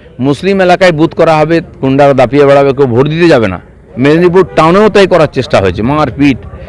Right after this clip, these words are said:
তো এটা কি? আর এমএলএ একজন মন্ত্রী, তিনি গিয়ে ওখানে গুন্ডামি করলে তাকে তো লাঠিপেটা করা উচিত, মারেনি কেন, মেরে বার করে দেওয়া উচিত। এটা কি গণতন্ত্র চলছে? নিজে নিজের মতো করে ওর ব্যবসা চালাচ্ছে, দোকান চালাচ্ছে, লুটপাট করছে,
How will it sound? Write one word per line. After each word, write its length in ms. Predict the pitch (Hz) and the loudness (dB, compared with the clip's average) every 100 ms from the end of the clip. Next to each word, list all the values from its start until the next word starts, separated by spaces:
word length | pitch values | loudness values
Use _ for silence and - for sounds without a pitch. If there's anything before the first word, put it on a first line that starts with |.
| - - | -14 -4
তো 60 | 202 | -2
এটা 160 | 180 | 0
কি? 340 | 202 - 123 78 - - - - | -2 -2 -2 -2 -10 -12 -12 -12
আর 200 | - 151 | -4 -4
এমএলএ 460 | 165 113 123 185 208 | -2 0 2 2 2
একজন 260 | 170 165 156 | 2 0 0
মন্ত্রী, 360 | 127 135 180 | 0 -2 -4
তিনি 300 | 170 139 185 | -6 -4 -2
গিয়ে 120 | 196 | 0
ওখানে 220 | 190 156 151 | 0 0 0
গুন্ডামি 380 | 131 127 139 | 0 2 2
করলে 280 | 120 110 98 - - - - | 2 0 0 -6 -10 -12 -4
তাকে 180 | 185 196 | 0 2
তো 100 | 202 | 2
লাঠিপেটা 460 | 165 185 185 214 | 2 2 0 0
করা 180 | 220 208 | 2 2
উচিত, 300 | 135 101 101 | 2 -2 -4
মারেনি 340 | 107 135 214 214 | -2 0 2 0
কেন, 160 | 127 | -2
মেরে 340 | 104 120 160 202 | -2 0 2 4
বার 180 | 196 | 2
করে 160 | 170 156 | 2 0
দেওয়া 140 | 123 | 0
উচিত। 220 | 95 - - - - | -2 -8 -14 -14 -8
এটা 100 | 190 | -6
কি 200 | - 269 | -2 0
গণতন্ত্র 500 | 262 220 208 165 135 | 0 2 0 0 -2
চলছে? 260 | 117 - - - - - - - | -2 -4 -10 -12 -12 -12 -12 -8
নিজে 300 | 117 151 185 | -2 0 2
নিজের 260 | 180 175 185 | 2 0 0
মতো 240 | 175 180 | 0 -2
করে 240 | 170 175 | 0 2
ওর 140 | 165 147 | 2 0
ব্যবসা 460 | 120 113 123 - | -2 -2 -2 0
চালাচ্ছে, 340 | 156 156 147 160 | 0 0 0 -2
দোকান 300 | 127 156 156 | -2 -2 0
চালাচ্ছে, 300 | 156 147 147 | 0 0 0
লুটপাট 420 | 127 123 165 151 | 0 0 0 0
করছে, 300 | 151 131 135 | 0 -2 -4